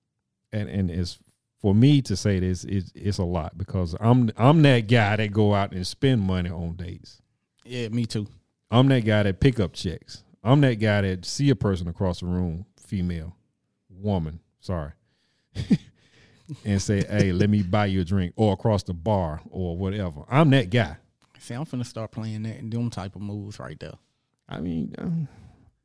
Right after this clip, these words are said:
Speaker 1: if she attractive, she attractive. If you wanna get her attention, you, you do that.
Speaker 2: So how you do it? What you do? Hit the bartender with, "Hey, what's she drinking over there? Send her another one on me."
Speaker 1: Exactly. That's it. And he'll go over there, or she'll go over there and say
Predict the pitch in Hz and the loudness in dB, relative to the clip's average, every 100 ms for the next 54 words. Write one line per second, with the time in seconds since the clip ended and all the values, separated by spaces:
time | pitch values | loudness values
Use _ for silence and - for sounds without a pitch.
0 | _ _ _ _ _ 185 190 190 170 - | _ _ _ _ _ -6 -2 2 0 0
1 | 262 330 208 185 240 - 294 349 226 101 | -6 -4 -6 -6 -6 -6 -4 -4 -4 -6
2 | 107 151 165 160 160 147 143 302 339 151 | -2 0 0 0 0 0 0 -4 -4 -6
3 | 160 175 175 190 180 330 247 - - - | -8 -8 -8 -8 0 0 2 -2 -6 -2
4 | 143 165 165 147 143 107 143 - 139 120 | 0 0 0 2 2 2 0 0 2 4
5 | 123 113 117 120 117 104 - 117 135 143 | 2 0 0 0 0 -2 -4 -4 -4 -4
6 | 123 120 107 95 98 - 87 143 131 110 | -4 -2 -2 -4 -6 -8 -6 -2 0 0
7 | 110 98 98 98 90 - 90 90 92 90 | 0 -2 -4 -6 -8 -6 -2 -2 0 -2
8 | 78 76 - - _ _ _ 107 104 101 | -4 -8 -16 -20 _ _ _ -4 -2 -2
9 | 85 - _ _ _ _ _ _ _ _ | -6 -8 _ _ _ _ _ _ _ _
10 | _ _ _ _ _ _ _ _ _ - | _ _ _ _ _ _ _ _ _ -8
11 | 87 87 90 117 101 101 98 95 101 90 | -4 -4 0 0 2 2 2 0 -2 -6
12 | 87 117 104 95 90 90 92 | -4 -2 0 0 -2 -6 -8